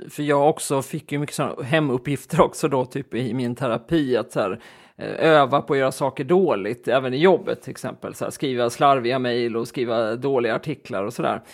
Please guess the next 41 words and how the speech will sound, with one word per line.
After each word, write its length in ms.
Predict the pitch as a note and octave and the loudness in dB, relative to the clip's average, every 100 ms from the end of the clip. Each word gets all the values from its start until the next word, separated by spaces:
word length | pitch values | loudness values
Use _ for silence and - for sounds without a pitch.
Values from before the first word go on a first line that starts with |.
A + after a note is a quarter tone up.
| - - - _ | -20 -20 -20 _
Och 140 | - | -4
det 100 | D3+ | 0
där 180 | D#3 D#3 | 4 4
med 60 | D#3 | 4
att 60 | |
skriva 200 | - E3+ | 4 4
dåliga 280 | D#3 E3+ D#3 | 6 8 8
artiklar, 380 | D#3 G3 - D3 | 6 2 0 0
det 100 | D#3+ | 0
tyckte 300 | F3+ - D3+ | -4 -4 2
jag, 300 | C#3+ C3+ C3 | 4 4 2
det, 440 | D3+ D3 C#3 C#3 B2 - _ _ _ | 2 2 2 0 -4 -14 _ _ _
det 100 | - | -6
klarade 320 | D3 G#3 F3 C#3+ | 4 8 10 8
jag 60 | |
inte 120 | D3 C#3+ | 0 -6
riktigt 260 | - - | -8 2
av. 340 | E3+ E3 A#2+ C3 | 6 6 6 2
Jag 100 | C#3 | -2
menar 140 | C3+ | -2
inte 320 | C3+ - G2+ | -4 -6 -4
att 200 | G#2+ B2 | -4 -4
jag, 260 | C3 B2 G#2+ - _ _ _ _ - _ | -4 -2 -4 -8 _ _ _ _ -20 _
eh, 300 | - F#2+ F#2 | -8 -4 -6
skriver 300 | - D3 C3 | -4 0 2
alltid 260 | C3+ B2+ C3+ | 2 0 -8
så 100 | C#3 | -8
fantastiska 500 | D3+ C#3 C3+ - C#3 | -6 -6 -8 -6 -2
artiklar, 440 | - G#3+ C#3 C3 | -2 -2 -2 -2
men 120 | C#3+ | 0
att 140 | C#3+ D3+ | 0 -2
liksom 240 | - C3+ | -6 -4
inte 220 | D#3 C#3+ | -4 -6
försöka 720 | - C#3 - G#3 C#3+ - C3 C3 | -8 -2 6 6 6 0 -2 -2
skriva, 680 | - C#3 B2 B2 A2+ G2 - | -2 -2 0 2 0 -2 -6
skriva 300 | - B2+ A#2+ | -6 -4 -4
så 120 | - | -6
bra 180 | C3 C3 | -4 -2
som 120 | D3+ | 2
möjligt, 420 | E3+ D3+ C3 - | 2 4 0 -2
det, 220 | D3+ C#3+ | -2 -2